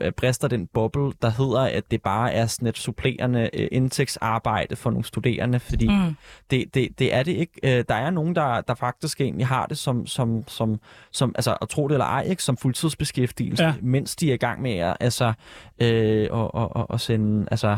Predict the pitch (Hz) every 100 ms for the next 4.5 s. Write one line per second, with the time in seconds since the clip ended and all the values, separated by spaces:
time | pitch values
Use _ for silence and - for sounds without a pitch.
0 | 117 - 104 50 50 50 50 - - -
1 | 117 107 120 - - _ _ _ _ -
2 | - - - - 120 101 - 113 92 95
3 | 117 120 110 165 247 320 165 170 107 160
4 | 151 101 - 170